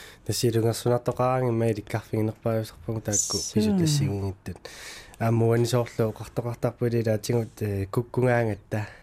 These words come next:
Speaker 2: Мм.
Speaker 1: аама иликкаанқартарпугут, наққитсиккаангаттар аама иликкаанқартарта.
Speaker 2: Таамааппо. Таа уна аппаа амнуаннарилерлугу. Э, shine on. You never know who needs you.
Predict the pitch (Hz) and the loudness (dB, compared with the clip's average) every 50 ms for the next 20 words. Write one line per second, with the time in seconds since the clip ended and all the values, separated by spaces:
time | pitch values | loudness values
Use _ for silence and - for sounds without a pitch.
0 | - - - 175 165 151 143 131 123 107 104 107 - - 107 104 101 101 107 104 | -10 -4 -2 0 0 0 0 -2 -2 -4 -4 -4 -4 -4 -4 -2 -2 -4 -6 -8
1 | - - 107 - - - 107 101 101 - - - 113 104 - - 107 - - - | -8 -8 -10 -8 -8 -6 -6 -6 -6 -6 -6 -6 -6 -4 -4 -6 -10 -8 -8 -10
2 | - - - - 107 104 101 98 - 107 104 95 95 95 90 98 - 98 98 - | -12 -10 -6 -4 -4 -4 -4 -4 -6 -6 -6 -6 -6 -6 -8 -8 -8 -10 -10 -8
3 | - 98 92 95 - - - - 92 - - - - - - - 180 175 165 165 | -8 -8 -8 -8 -10 -14 -14 -14 -14 -14 -14 -18 -20 -12 -4 -2 0 2 2 2
4 | 180 185 160 - - - 160 156 - - - - - - - - - - - - | 2 0 -2 -4 -6 -8 -8 -8 -8 -10 -20 -20 -20 -20 -20 -20 -20 -20 -20 -14
5 | - - 214 214 208 214 214 202 190 196 - - - 196 190 185 170 180 175 180 | -6 0 2 2 4 4 4 4 2 2 0 2 2 2 2 4 4 4 4 4
6 | 175 170 165 160 156 156 151 156 156 160 - - - - 151 156 175 - - _ | 6 6 6 6 6 6 6 4 2 2 0 -4 0 2 2 2 2 -2 -6 _
7 | _ _ - - - - - - _ - - - - - - - - - - - | _ _ -20 -20 -20 -20 -20 -20 _ -20 -20 -20 -20 -20 -20 -18 -18 -18 -14 -4
8 | - 180 165 156 151 147 139 139 135 135 127 - - - 185 175 185 214 220 - | 0 2 4 4 4 4 4 2 2 0 -2 -2 0 2 2 4 4 4 4 2
9 | - 185 170 170 180 214 247 - - _ - _ _ _ _ _ _ - 180 175 | 2 2 4 4 6 4 2 0 -2 _ -20 _ _ _ _ _ _ 2 4 6
10 | 175 180 180 190 208 208 202 196 185 185 185 - - - - 214 226 226 202 185 | 6 6 6 6 6 6 6 6 6 4 4 0 -2 -2 2 4 4 6 6 6
11 | 185 185 175 - - - - 127 131 | 4 2 0 -2 -6 -6 -6 -6 -6